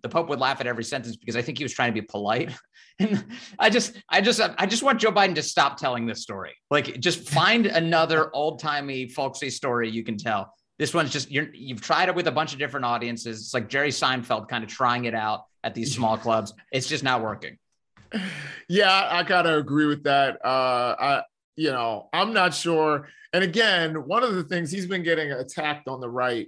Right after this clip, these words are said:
Speaker 2: and I think for the wrong reasons. I think this is one place where the right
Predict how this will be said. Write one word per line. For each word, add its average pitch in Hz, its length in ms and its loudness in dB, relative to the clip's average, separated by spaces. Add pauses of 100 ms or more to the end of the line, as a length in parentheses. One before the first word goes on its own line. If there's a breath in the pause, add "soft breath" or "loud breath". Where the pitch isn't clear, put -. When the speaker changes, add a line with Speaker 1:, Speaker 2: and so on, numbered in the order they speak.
Speaker 2:
and 120 120 -4
I 120 80 0
think 139 200 -6
for 131 100 -6
the 123 100 -4
wrong 123 300 -2
reasons. 113 480 -8 (380 soft breath)
I 170 100 2
think 202 180 0
this 233 160 -2
is 175 140 -4
one 175 280 0
place 170 320 0
where 151 120 0
the 135 120 -4
right 143 420 0